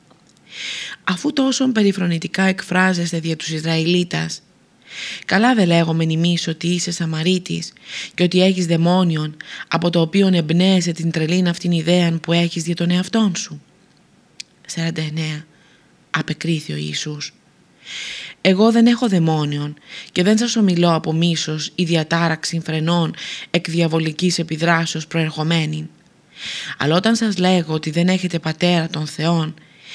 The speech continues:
τιμώ τον πατέρα μου, δια τον οποίον θα είτο εντροπή και ύβρις να έχει τέτοια παιδιά.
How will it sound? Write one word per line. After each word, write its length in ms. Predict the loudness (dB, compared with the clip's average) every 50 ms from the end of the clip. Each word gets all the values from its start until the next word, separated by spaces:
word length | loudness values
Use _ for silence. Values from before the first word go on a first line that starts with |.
| -16 -16 -14 -8
τιμώ 300 | -2 0 2 4 4 4
τον 160 | 4 4 4
πατέρα 440 | 4 2 2 2 2 2 2 0 -2
μου, 220 | -4 -6 -8 -10 -12 -16 -20 -20 -8 -4
δια 120 | -4 -2
τον 180 | 0 2 2 2
οποίον 360 | 2 2 2 2 4 2 2
θα 120 | 2 2
είτο 200 | 0 2 2 0
εντροπή 440 | 0 0 0 0 0 0 0 0 0
και 120 | 0 2
ύβρις 420 | 2 2 2 2 0 -4 -6 -6 -4
να 80 | -2
έχει 300 | -2 0 -2 -2 -4 -6
τέτοια 340 | -4 -4 -4 -4 -4 -8 -8
παιδιά. 460 | -6 -6 -6 -4 -2 -2 -2 -4 -6